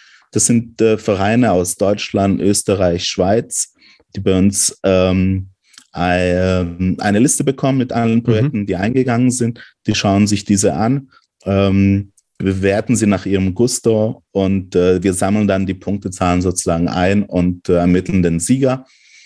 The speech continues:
Speaker 1: Und der Sieger wird sozusagen von den Vereinen, äh, hier, ähm, äh, en-, entschieden.
Speaker 2: Okay, cool. Ähm, Einsendungen für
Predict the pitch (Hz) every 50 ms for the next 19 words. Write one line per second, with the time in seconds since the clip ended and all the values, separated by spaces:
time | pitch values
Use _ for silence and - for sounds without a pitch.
0 | - - - 101 95 101 98 87 - 92 98 101 107 95 95 92 87 92 - -
1 | - 95 90 92 92 90 85 82 85 87 90 90 - - 87 85 82 82 82 -
2 | - 87 76 78 76 80 87 92 90 87 85 85 87 - _ _ _ _ _ _
3 | _ _ _ _ - 82 82 85 85 82 80 - - 92 87 85 85 82 85 82
4 | _ _ _ _ _ _ _ _ _ _ - - 73 85 82 82 82 82 82 82
5 | 82 82 80 80 82 80 80 80 80 80 80 80 78 80 80 82 - - - _
6 | _ _ _ _ - - - - - - _ _ _ _ _ _ _ _ _ _
7 | _ _ _ _ _ _ - 98 92 90 90 85 95 98 95 - - 95 92 82
8 | 78 76 82 - _ _ _ _ _ _ _ _ _ _ _ _ _ _ _ _
9 | _ _ - 135 131 127 - 101 87 - - - 120 87 - - - - - -
10 | - - - _ _ - 151 131 131 127 127 127 135 131 - - - - _ -
11 | - - - 151 170 165 160 165 165 165 165 170 170 180 180 180 180 175 170 -
12 | - 135 - - - - 156 151 151 147 143 139 135 131 127 110 -